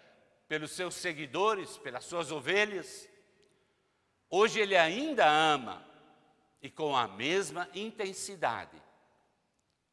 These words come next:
E se Jesus ontem transformava pescadores de peixes em pescadores de homens,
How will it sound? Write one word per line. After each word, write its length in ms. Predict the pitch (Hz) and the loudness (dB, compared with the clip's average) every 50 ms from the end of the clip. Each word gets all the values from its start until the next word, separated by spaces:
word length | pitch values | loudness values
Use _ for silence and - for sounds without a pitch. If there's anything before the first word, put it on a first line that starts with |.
| _ _ _ _ _ _ _ _ _ _ _ _ _ - | _ _ _ _ _ _ _ _ _ _ _ _ _ -14
E 80 | 147 | -8
se 240 | 156 - - 208 220 | -4 -4 -2 -2 -2
Jesus 640 | 180 175 226 208 196 143 175 233 285 285 247 165 131 | -2 0 2 0 0 0 -2 -4 -4 -4 -4 -2 0
ontem 440 | 185 190 185 180 170 - 147 139 135 | 2 2 2 2 0 -4 -6 -6 -6
transformava 1000 | - 180 180 196 190 - - - 175 165 156 147 156 170 202 226 214 151 143 123 | -4 -2 -2 -2 -2 -4 -4 -2 -2 -2 -2 -2 0 0 2 2 2 2 0 -2
pescadores 1120 | - - 180 175 - - - 175 156 127 131 175 214 240 226 196 180 156 123 - - 113 | -2 -4 -8 -8 -6 -4 0 0 0 0 0 2 4 4 4 2 0 -6 -10 -14 -14 -14
de 280 | 135 135 131 127 107 - _ _ _ _ _ _ _ - | -14 -12 -12 -12 -14 -16 _ _ _ _ _ _ _ -6
peixes 520 | 175 190 208 185 - - - 127 110 - | -4 -4 -4 -4 -6 -8 -10 -10 -10 -8
em 120 | 139 139 127 | -8 -8 -8
pescadores 840 | - 170 165 - - - 151 139 123 151 190 214 214 208 190 143 | -6 -8 -8 -8 -4 -2 -2 -2 0 0 0 0 0 0 -2 -6
de 120 | 123 156 170 | -6 -4 0
homens, 680 | 156 170 196 202 190 160 107 101 - - - - - | 2 4 2 2 0 -4 -12 -16 -16 -20 -20 -20 -20